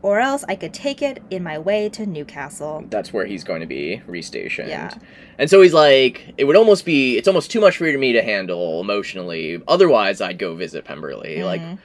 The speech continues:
Speaker 2: he would not be welcome to <laughs> visit Pemberley.
Speaker 1: No. Uh-uh. "And you saw that, the old housekeeper, I suppose. Poor Reynolds. She was always very fond of me. But of course,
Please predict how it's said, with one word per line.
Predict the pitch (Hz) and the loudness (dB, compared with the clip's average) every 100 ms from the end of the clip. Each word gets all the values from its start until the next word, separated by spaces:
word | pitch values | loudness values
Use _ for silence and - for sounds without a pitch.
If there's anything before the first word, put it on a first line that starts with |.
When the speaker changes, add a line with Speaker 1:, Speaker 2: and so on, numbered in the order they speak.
| _ | _
Speaker 2:
he | - 233 | -8 -2
would | 233 | 4
not | 208 147 | 4 4
be | 139 | 0
welcome | 123 104 - 92 | 2 0 0 -8
to | 107 | -6
<laughs> | 104 | -6
visit | - - 175 - | -6 -4 -4 -4
Pemberley. | 143 123 104 95 87 | -8 -6 -6 -6 -4
Speaker 1:
No. | 508 415 170 165 - _ _ _ - | 0 0 0 -4 -10 _ _ _ -12
Uh-uh. | 190 170 175 _ _ _ - | -10 -10 -14 _ _ _ -2
"And | 311 | -2
you | 359 | 0
saw | 370 339 339 | -4 -2 -4
that, | 311 285 - _ _ | -2 -2 -4 _ _
the | 240 | -6
old | 262 262 | -4 -4
housekeeper, | 262 247 - 175 170 151 | -4 -6 -6 -10 -8 -8
I | 156 | -8
suppose. | - 156 151 143 160 - _ _ _ _ | -10 -14 -12 -12 -12 -16 _ _ _ _
Poor | - 302 277 | 2 2 2
Reynolds. | 175 165 160 156 - _ _ _ | -2 -6 -6 -8 -12 _ _ _
She | - 247 | -12 -10
was | 247 - | -10 -6
always | 269 311 302 | -4 -4 -4
very | 202 208 202 | -2 -2 -2
fond | - 165 175 156 | -10 -10 -8 -10
of | 151 | -12
me. | 151 147 170 _ _ _ _ - | -16 -16 -20 _ _ _ _ -4
But | 453 | -4
of | - | -4
course, | 247 220 214 | -4 -2 -4